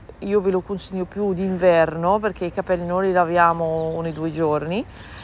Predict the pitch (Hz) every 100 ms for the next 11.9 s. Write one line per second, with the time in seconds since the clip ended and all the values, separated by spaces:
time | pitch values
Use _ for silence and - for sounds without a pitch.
0 | - - 190 175 165 165 202 202 214 226
1 | - 175 185 175 180 262 285 208 277 320
2 | 196 254 262 214 202 208 208 - 214 196
3 | 202 208 208 - 202 202 202 202 - -
4 | - 202 - - 220 202 180 180 180 180
5 | 202 185 202 190 180 180 180 180 180 175
6 | 180 - 196 175 185 202 190 170 170 165
7 | - 175 - - - 226 277 - 208 185
8 | 202 214 202 247 220 214 180 170 170 180
9 | 190 277 - - - - - 190 175 170
10 | - 208 190 214 226 226 208 208 185 208
11 | 214 208 196 202 208 190 165 165